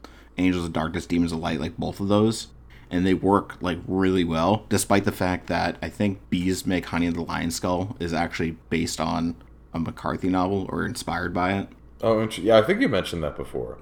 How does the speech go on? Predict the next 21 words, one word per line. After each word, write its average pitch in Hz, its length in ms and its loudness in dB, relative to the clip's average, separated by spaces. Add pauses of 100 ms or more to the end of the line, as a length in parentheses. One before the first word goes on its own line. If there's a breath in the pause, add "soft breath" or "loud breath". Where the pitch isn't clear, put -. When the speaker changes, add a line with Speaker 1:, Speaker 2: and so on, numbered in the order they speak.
(120)
Speaker 1:
Yeah, 120 280 8
it's 82 120 -2
inspired 104 320 0
by, 95 160 2
uh, 85 440 -2
Blood 90 240 0
Meridian. 87 500 -2 (300)
Speaker 2:
Oh, 104 280 10
yep. 101 320 2 (140)
Speaker 1:
But, 87 80 -2
Speaker 2:
Okay. 85 220 0
Speaker 1:
yeah. 82 180 -2 (540 loud breath)
Anyway. 90 340 4 (160)
Speaker 2:
Yeah, 107 160 6 (100)
yeah. 104 120 8
Speaker 1:
<laughs> 165 160 2
Speaker 2:
Bees 131 320 4
is 127 120 -6
a 101 80 4
bit 95 460 2 (460)
brighter. 87 640 2